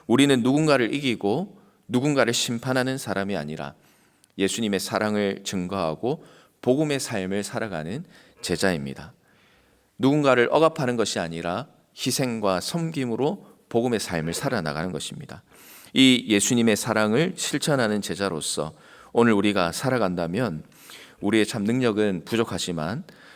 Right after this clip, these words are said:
많은 이들에게 기쁨과 평안과 화해를 주는 예수님의 복의 통로로 살아갈 수 있는 우리의 삶이 되리라 믿습니다. 오늘 이 말씀을 기억하시면서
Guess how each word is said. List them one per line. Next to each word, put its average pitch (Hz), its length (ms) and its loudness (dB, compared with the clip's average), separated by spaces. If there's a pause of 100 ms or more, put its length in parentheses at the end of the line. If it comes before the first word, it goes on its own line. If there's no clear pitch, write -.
많은 104 340 4
이들에게 104 800 2 (280)
기쁨과 117 640 0
평안과 98 760 0 (360)
화해를 131 560 2
주는 85 420 -6 (720)
예수님의 98 680 -2 (340)
복의 98 460 2
통로로 123 440 2
살아갈 107 460 -2
수 - 120 -8
있는 85 200 -6
우리의 87 240 -2
삶이 90 300 -8
되리라 85 400 -4
믿습니다. 78 560 -8 (340)
오늘 101 160 2
이 101 60 2
말씀을 95 340 2
기억하시면서 104 880 0